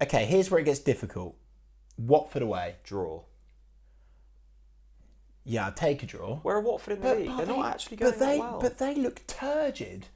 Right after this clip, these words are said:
Speaker 2: Yeah, they do. Let me have a quick look where Wat-, Watford are in the
Speaker 1: Okay,
Speaker 2: league.
Speaker 1: Luton at home.
Speaker 2: Win.
Speaker 1: Win.
Speaker 2: Although,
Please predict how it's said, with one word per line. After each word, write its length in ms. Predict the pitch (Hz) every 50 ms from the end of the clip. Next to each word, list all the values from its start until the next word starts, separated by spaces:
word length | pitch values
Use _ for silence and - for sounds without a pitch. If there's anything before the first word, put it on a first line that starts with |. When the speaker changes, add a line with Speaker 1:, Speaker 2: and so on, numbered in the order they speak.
| - - -
Speaker 2:
Yeah, 60 | 202
they 100 | 202 196
do. 260 | 180 - 233 226 - - - - - - - - - - _ _ _ -
Let 100 | - 180
me 60 | 214
have 80 | 226 220
a 20 | 214
quick 220 | 214 - 226 - -
look 140 | 165 -
where 140 | - 135 127
Wat-, 220 | 127 123 - - - - -
Watford 340 | - 123 113 - - - 101
are 80 | 101 -
in 60 | -
the 40 | -
Speaker 1:
Okay, 280 | - 127 107 101 85 - - - - - - - -
Speaker 2:
league. 140 | 147 175
Speaker 1:
Luton 340 | 214 214 214 190 - - 185
at 100 | - - 127
home. 380 | 135 123 104 92 87 92 90 90 - - - - - - - - - - - - - - -
Speaker 2:
Win. 280 | 104 98 92 78 78 - - - - - - - - - _ - -
Speaker 1:
Win. 460 | - 147 185 220 190 123 92 85 78 - - - - - - - - - - - - -
Speaker 2:
Although, 420 | 123 127 151 185 160 113 101 -